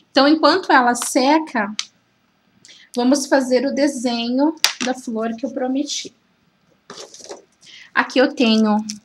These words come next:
o meu kit de pincéis, o zero, dois e o quatro, que eu vou usar. Eu tenho esse pincel branco,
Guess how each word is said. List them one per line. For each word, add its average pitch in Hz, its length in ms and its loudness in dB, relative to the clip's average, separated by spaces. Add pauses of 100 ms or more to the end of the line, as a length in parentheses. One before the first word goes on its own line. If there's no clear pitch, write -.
(100)
o 214 40 -4
meu 220 140 2
kit 233 320 -2
de 220 120 -2
pincéis, 220 1080 0 (360)
o 233 80 0
zero, 220 420 4
dois 220 360 0
e 226 60 0
o 220 40 -2
quatro, 226 760 6 (540)
que - 120 -10
eu 214 80 -8
vou 214 240 -8
usar. 214 580 -4 (920)
Eu 262 220 -4
tenho 247 680 -4 (2500)
esse 254 300 -4
pincel 240 560 -2
branco, 226 720 2